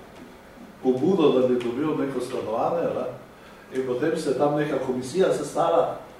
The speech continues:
in so prišli ljudje, ne, in so rekli, kdo pa je ta Rajšek. Na kar je ta civilna iniciativa bila seveda dobro pripravljena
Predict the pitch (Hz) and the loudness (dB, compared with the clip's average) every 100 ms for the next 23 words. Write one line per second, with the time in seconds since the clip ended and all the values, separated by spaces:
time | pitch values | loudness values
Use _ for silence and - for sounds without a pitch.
0 | - - - - - 143 139 127 - - | -20 -20 -20 -14 -4 -2 0 -2 -2 -2
1 | 185 170 127 160 190 185 190 - 151 131 | 0 2 2 4 2 2 -2 -2 -6 -2
2 | 139 175 - 135 123 185 185 180 175 165 | 2 2 2 0 2 4 6 8 8 6
3 | 131 127 127 123 - - - - - - | 4 6 6 4 -2 -10 -14 -18 -20 -20
4 | - - - - - - - - - 131 | -20 -20 -20 -20 -20 -20 -20 -18 -8 -2
5 | 127 - 165 160 170 147 156 165 143 127 | 2 4 6 6 4 4 2 4 4 2
6 | 127 123 147 156 131 147 151 151 139 127 | 2 0 2 2 2 2 2 2 2 4
7 | 143 139 123 120 123 139 165 170 156 151 | 4 4 2 -2 2 4 6 8 6 4
8 | - | -2